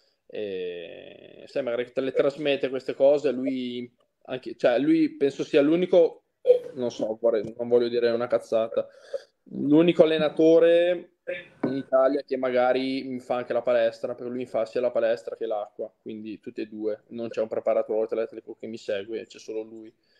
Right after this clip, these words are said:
e non so se c'è qualcun altro allenatore in Italia che fa una cosa del genere, e qui questa cosa la apprezzo molto e penso che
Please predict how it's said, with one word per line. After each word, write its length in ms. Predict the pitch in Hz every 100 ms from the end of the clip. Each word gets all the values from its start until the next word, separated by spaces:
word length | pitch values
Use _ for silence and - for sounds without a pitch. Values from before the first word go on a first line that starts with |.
| _
e 100 | -
non 140 | 120
so 160 | 117 127
se 200 | 117 117
c'è 140 | - -
qualcun 440 | 117 113 120 110
altro 480 | 110 110 - 110 107
allenatore 600 | 110 107 113 113 110 107
in 100 | 110
Italia 400 | 110 110 107 104
che 100 | 113
fa 120 | -
una 120 | 107
cosa 240 | 107 110 107
del 160 | 107
genere, 380 | 110 107 104 104
e 140 | - -
qui 160 | 117 -
questa 320 | - 123 123
cosa 240 | 123 139
la 80 | 127
apprezzo 380 | 127 127 127 127
molto 540 | 123 139 143 185 139
e 100 | 117
penso 320 | - 117 -
che 240 | - 117